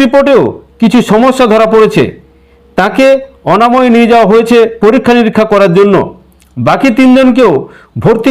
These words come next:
করা হয়েছে হসপিটালে। এখন অবশ্য বোঝার কোনো উপায় নেই, এই ঘটনা নাটক নাকি হাইকোর্টের দ্বারস্থ হওয়ার আগে তৃণমূল নেত্রীর নতুন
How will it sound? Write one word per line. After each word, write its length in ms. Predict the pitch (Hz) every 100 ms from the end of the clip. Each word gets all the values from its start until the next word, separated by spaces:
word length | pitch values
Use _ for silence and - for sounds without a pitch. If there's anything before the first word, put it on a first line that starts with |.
| 240
করা 160 | 233 214
হয়েছে 220 | 220 220 170
হসপিটালে। 480 | 190 196 165 135 80 - _ _ _ _ - - 175
এখন 200 | 240 277
অবশ্য 200 | 269 262 262 190
বোঝার 260 | 202 247 247
কোনো 120 | 240 214
উপায় 200 | 247 254 208
নেই, 120 | 131 - _ _ _ 165
এই 160 | 226 247 160
ঘটনা 320 | 185 254 220 160 - - - 131
নাটক 320 | 175 196 247 - - _ _ 165
নাকি 180 | 190 202 -
হাইকোর্টের 520 | 185 247 269 247 214
দ্বারস্থ 280 | 202 220 220 202
হওয়ার 200 | 170 208 247
আগে 140 | 220 151 - _ _ _
তৃণমূল 400 | 190 226 254 262 262
নেত্রীর 360 | 254 233 165 - - - 165
নতুন 240 | 214 269